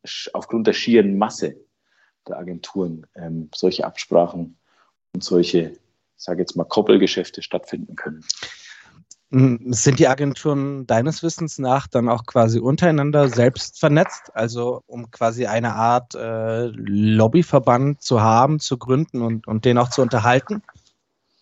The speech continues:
Speaker 1: Ja, also es gibt schon Lobbyverbände oder es gab schon Lobbyverbände. Es gibt in Deutschland eine deutsche Fußballvermittlervereinigung, die F V V.
Speaker 2: Mhm.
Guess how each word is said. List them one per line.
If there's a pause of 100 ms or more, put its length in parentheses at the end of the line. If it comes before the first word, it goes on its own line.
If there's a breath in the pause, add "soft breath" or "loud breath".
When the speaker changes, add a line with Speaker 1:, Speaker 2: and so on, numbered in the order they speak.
(500 loud breath)
Speaker 1:
Ja,
also
es
gibt
schon
Lobbyverbände
oder
es
gab
schon
Lobbyverbände.
Es
gibt
in
Deutschland
eine
deutsche
Fußballvermittlervereinigung,
die
F
V
V.
Speaker 2:
Mhm.